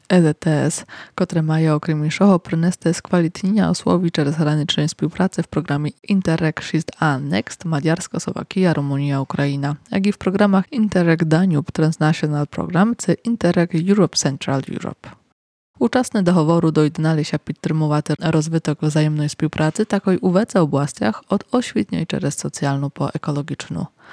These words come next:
W ramach Europejskiego Zgrupowania Terytorialnej Współpracy ma być ich pierwszą priorytetą wypracowania strategii integrowanego rozwytku przez granicznego regionu. Strategia ma służyć jak osnowa pro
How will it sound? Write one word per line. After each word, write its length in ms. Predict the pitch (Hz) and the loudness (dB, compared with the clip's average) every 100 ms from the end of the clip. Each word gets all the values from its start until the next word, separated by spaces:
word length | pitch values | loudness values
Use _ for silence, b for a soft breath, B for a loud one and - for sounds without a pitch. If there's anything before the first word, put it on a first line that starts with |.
| B B B - | B B B -2
W 40 | |
ramach 360 | 180 175 170 165 | 2 2 2 0
Europejskiego 600 | 165 165 160 - 180 165 | 2 2 0 -2 0 0
Zgrupowania 640 | - 156 - 160 170 147 | 0 -2 2 2 2 0
Terytorialnej 640 | - 147 143 143 151 147 151 | -2 -4 -2 0 0 0 -4
Współpracy 580 | - 165 - 165 - | -6 -6 -2 -2 0
ma 280 | 208 190 208 | 2 2 2
być 180 | 185 190 - | 2 0 0
ich 200 | 170 - | -2 -2
pierwszą 400 | - - - 175 | -4 -4 -4 -2
priorytetą 520 | - 151 165 180 165 | 0 0 2 0 2
wypracowania 720 | 165 160 156 156 151 170 165 | 0 0 -2 0 -2 0 -2
strategii 500 | - - 151 185 180 | -4 -6 -2 -2 0
integrowanego 680 | 185 175 165 151 151 180 165 | 0 2 2 2 2 2 2
rozwytku 480 | 143 151 165 - 175 | 0 0 -2 -2 -2
przez 280 | 196 202 | 0 2
granicznego 560 | 190 175 170 - 160 151 | 2 2 0 0 2 2
regionu. 560 | 143 151 170 147 143 156 - | 2 2 2 0 -2 -6 -10
Strategia 600 | - 170 165 - 190 156 | -4 -2 0 0 2 2
ma 240 | 139 147 | 2 0
służyć 360 | - 160 160 - | -2 -2 0 0
jak 280 | 156 - | -2 0
osnowa 440 | 165 - 214 220 190 | -4 -2 -2 0 0
pro 180 | - | 0